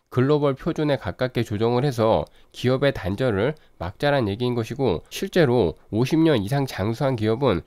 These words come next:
매출이나 이익, 고용 창출 등 경영 성과 지표가 비상장 기업보다도 서른 배 이상 우량하다라는 조사 결과가 있으며,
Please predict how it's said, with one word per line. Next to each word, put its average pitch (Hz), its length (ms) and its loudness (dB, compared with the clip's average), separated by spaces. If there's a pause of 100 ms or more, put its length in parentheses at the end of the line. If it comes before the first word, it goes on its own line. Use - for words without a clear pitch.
(140)
매출이나 139 540 0
이익, 104 420 0 (160)
고용 139 420 0
창출 165 480 -4
등 110 300 0 (220)
경영 131 340 0
성과 147 340 -4
지표가 113 560 -2 (240)
비상장 147 560 -4
기업보다도 120 680 -2 (200)
서른 190 420 -2
배 160 100 2
이상 110 360 -2
우량하다라는 123 720 0 (280)
조사 131 260 -2
결과가 117 420 -2
있으며, 107 460 -2